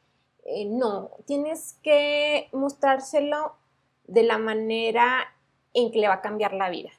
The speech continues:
¿Qué le aporta ese producto a su vida? Que la va a hacer más fácil,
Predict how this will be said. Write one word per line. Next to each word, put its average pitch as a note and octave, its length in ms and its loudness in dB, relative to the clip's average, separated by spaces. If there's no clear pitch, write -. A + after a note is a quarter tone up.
¿Qué C4 120 6
le C4+ 80 4
aporta C#4 480 2
ese B3+ 200 -2
producto A#3+ 840 0
a A3 180 6
su G3 260 -6
vida? F#3 320 -2
Que A3 80 -4
la F3 160 2
va F3 80 2
a - 20 -2
hacer F#3 280 -8
más G#3+ 640 -2
fácil, F#3+ 1080 2